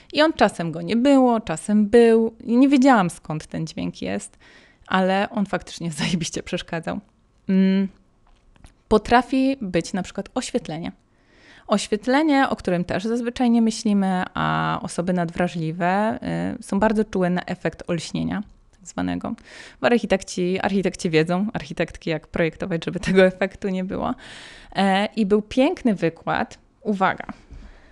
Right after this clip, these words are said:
Boże, gdzie ja mam tą dziewczynę? Mm, to była... e, mm, mm, mm, mm, projektantka, e, takiego domu,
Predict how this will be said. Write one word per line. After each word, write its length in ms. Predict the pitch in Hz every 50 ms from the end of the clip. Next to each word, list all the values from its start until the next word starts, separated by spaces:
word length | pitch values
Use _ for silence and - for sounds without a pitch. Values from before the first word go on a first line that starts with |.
| - _ -
Boże, 280 | - - - - - -
gdzie 180 | - - -
ja 100 | - -
mam 160 | 214 226 240
tą 160 | 220 - 262 262
dziewczynę? 520 | 254 - - - - - 269 240 233 233 233 - - _ - - - _ _ _ _ _ _ _ _ _ _ - -
Mm, 760 | 247 202 202 196 208 208 202 202 202 202 202 208 208 214 220 220 - - _ _ _ _ _ _ _ _ _ _ _ _ _ _ _ _ _ _ _ _ _
to 100 | - 233
była... 640 | 214 208 240 254 254 240 233 226 226 220 226 233 233 233 - -
e, 360 | 190 196 202 202 208 208 208 - - _ - - - _ -
mm, 640 | 202 208 208 208 208 202 202 202 202 202 202 202 - -
mm, 100 | 208 208 - _
mm, 120 | - 214 226 - _
mm, 500 | - 240 247 247 247 247 247 247 254 254 - - - - - - - - - _ _ _ _ _ _
projektantka, 1200 | - - 226 214 220 - - - 277 285 285 - - - 254 240 240 240 233 233 240 240 240 240 247
e, 320 | - 208 208 202 202 208 208 208
takiego 520 | - 214 208 - - 226 220 208 202 190
domu, 840 | 185 180 185 185 - 214 240 277 294 240 214 196 190 190 190 196 202